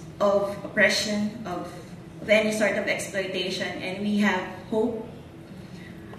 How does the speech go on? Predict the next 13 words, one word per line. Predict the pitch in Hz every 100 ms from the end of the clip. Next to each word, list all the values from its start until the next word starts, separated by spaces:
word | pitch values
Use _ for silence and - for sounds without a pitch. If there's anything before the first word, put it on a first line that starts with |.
| - -
We | 240
have | 226 -
small | 214 214 208
victories. | 208 - 214 202 202 214
Let | 214 214
us | 233
hold | 202 202
on | 180 185
to | 214
that | 185 185 214 - - - - - - - - -
and | 208 202
let | 202 202
us, | 196 - -